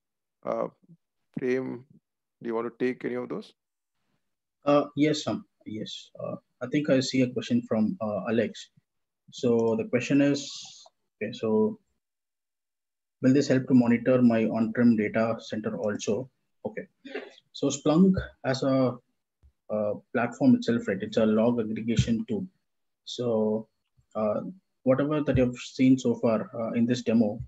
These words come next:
Speaker 2: it's specifically for cloud environment. But, uh, as a Splunk, uh, log aggregation tool, it can, uh, ingest any sorts of, uh, machine data. So it can be your server data, it can be your application server data,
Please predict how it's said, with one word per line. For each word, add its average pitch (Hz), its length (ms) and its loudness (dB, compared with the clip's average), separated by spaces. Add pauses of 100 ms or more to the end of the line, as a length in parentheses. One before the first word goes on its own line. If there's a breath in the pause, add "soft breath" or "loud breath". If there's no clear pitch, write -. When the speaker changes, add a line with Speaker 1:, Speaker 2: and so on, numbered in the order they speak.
Speaker 2:
it's 113 180 -8
specifically 131 920 0 (300)
for 165 280 -4
cloud 123 240 2
environment. 101 480 -4 (720)
But, 113 280 -2
uh, 110 360 0 (220)
as 127 180 -2
a 143 40 0
Splunk, 131 520 0 (240)
uh, 110 120 0
log 117 320 0
aggregation 117 600 -2
tool, 110 240 0 (140)
it 95 140 -10
can, 104 500 -2
uh, 104 220 -4
ingest 127 300 2 (100)
any 135 340 6
sorts 113 280 -6
of, 113 160 -6 (220)
uh, 101 280 -4
machine 110 300 -2
data. 107 320 -2
So 107 220 -8
it 95 140 -16
can 104 180 -6
be 107 100 -2
your 101 340 -4
server 120 320 0
data, 113 300 -2
it 107 180 -4
can 104 140 -8
be 101 100 -8
your 101 300 -6
application 117 720 -4
server 110 260 -4
data, 110 280 -8